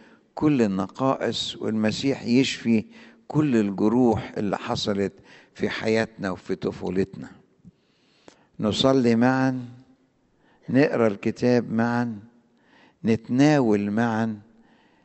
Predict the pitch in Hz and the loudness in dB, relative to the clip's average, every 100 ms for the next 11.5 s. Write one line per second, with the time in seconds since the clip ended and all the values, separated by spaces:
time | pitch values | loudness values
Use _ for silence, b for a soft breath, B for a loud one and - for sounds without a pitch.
0 | b 139 180 190 - 113 98 98 107 92 | b -4 -2 -2 -2 -4 -4 -2 -2 -4
1 | 76 85 - _ _ _ _ _ _ _ | -6 -12 -20 _ _ _ _ _ _ _
2 | _ _ b b b b - 180 294 311 | _ _ b b b b -4 0 0 -2
3 | 175 180 175 123 - 120 139 110 95 123 | -2 0 2 2 2 2 2 0 -2 -2
4 | 113 90 73 - _ _ _ _ _ _ | -2 -2 -8 -12 _ _ _ _ _ _
5 | _ - 110 143 139 104 90 127 127 113 | _ -6 0 2 2 -2 0 0 2 0
6 | 107 B B B - 113 - 107 123 139 | -4 B B B -4 -2 -2 0 2 2
7 | 107 90 120 107 90 82 - _ B B | 0 0 0 0 -2 -8 -12 _ B B
8 | B B - 135 - 196 214 - - 131 | B B -2 -2 0 2 2 0 -2 -2
9 | - 185 143 131 117 135 143 120 B B | 2 0 2 2 2 2 2 0 B B
10 | B - 135 127 165 165 135 117 131 104 | B 2 2 4 0 0 -2 -2 0 0
11 | 113 139 156 113 78 | 0 0 0 -2 -4